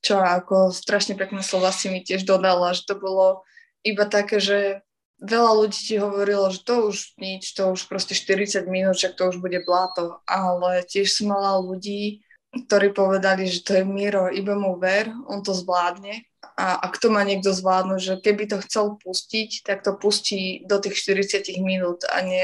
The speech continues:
že proste potom, že on je bojovník, že ho pozná, že iba proste mu dôveruj. A tak som sa dala aj na také, že išla som hneď prvý večer, eh, do Gají.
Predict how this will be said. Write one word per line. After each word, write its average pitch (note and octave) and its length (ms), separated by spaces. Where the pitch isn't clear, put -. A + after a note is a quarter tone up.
že F3+ 140
proste - 340
potom, F#3 380
že F3 100
on F3 140
je F3+ 100
bojovník, F3+ 480
že F#3 160
ho F#3 160
pozná, F#3+ 540
že F3+ 160
iba F3 160
proste G3 380
mu F#3 100
dôveruj. F#3 680
A G3 120
tak A#3+ 160
som B3 80
sa G#3 160
dala G#3 360
aj G3+ 40
na G3 120
také, G3+ 320
že F#3+ 200
išla G3+ 200
som G3+ 200
hneď G3 200
prvý G3 260
večer, G3 420
eh, F#3 280
do F#3 160
Gají. G3+ 560